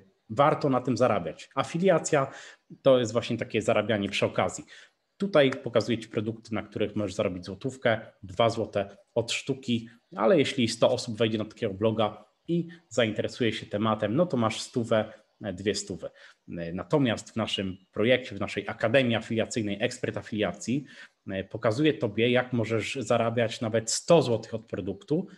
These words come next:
który, uwaga, jest darmowy. Ponieważ produkty są darmowe, to wystarczy, że będziesz je rozdawać innym ludziom lub też sam z nich korzystać, a program partnerski będzie ci płacił stówę, dwie stówy, trzy stówy,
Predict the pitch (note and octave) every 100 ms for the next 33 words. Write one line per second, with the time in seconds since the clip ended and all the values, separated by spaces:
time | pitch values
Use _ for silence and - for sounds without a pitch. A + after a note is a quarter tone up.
0 | _ _ - A2+ C3 B2+ B2 C3 D3 B2
1 | C3+ - - - G2 B2 C3+ B2+ C3+ A2
2 | D2+ - - - _ _ - _ A#2 A#2+
3 | A#2 A2 - A2+ A2 - A#2 A2+ G#2+ B2
4 | F#3+ C3 B3+ - D#3+ D3 - C#3 - B2
5 | A#2+ A2+ A2+ A2 - A#2 G#2+ G#2+ B2+ A#2
6 | B2 G#2+ G2+ - A2 G2+ F2+ D3+ C3 A#2
7 | G#2+ G2 - F#2+ - A#2+ A2 G2 - G2
8 | E3 - - - - - _ _ E3 G3+
9 | G3+ - _ - C#3+ C3+ A#2+ A2+ - A#2+
10 | A#2 A#2 G#2+ G#2 A2 - - F2 F#2 -
11 | - E3 C3 B2 G#2+ A#2 A#2 - G#2+ G#2+
12 | - A#2+ - A2+ G2 G2+